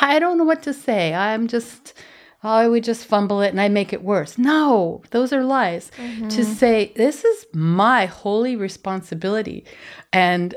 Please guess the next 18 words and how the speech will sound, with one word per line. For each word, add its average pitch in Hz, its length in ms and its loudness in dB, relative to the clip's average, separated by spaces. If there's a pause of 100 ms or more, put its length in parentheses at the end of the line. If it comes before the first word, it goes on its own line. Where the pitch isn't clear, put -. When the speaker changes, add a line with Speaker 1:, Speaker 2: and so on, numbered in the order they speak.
Speaker 1:
like 185 280 -2
<laughs> 180 120 -2
Alyssa 220 400 2
was 202 200 -4
saying, 202 360 0
"Well, 185 100 0
I'm 269 100 6
gonna 403 160 2
reclaim 262 540 2
this." - 420 -14 (100)
Speaker 2:
Mm-hmm. 202 280 -12
Speaker 1:
I'm 226 80 0
gonna 269 120 4
say, 247 220 0
In 208 100 2
this 294 200 0
generation, 226 720 0
yeah, 180 260 0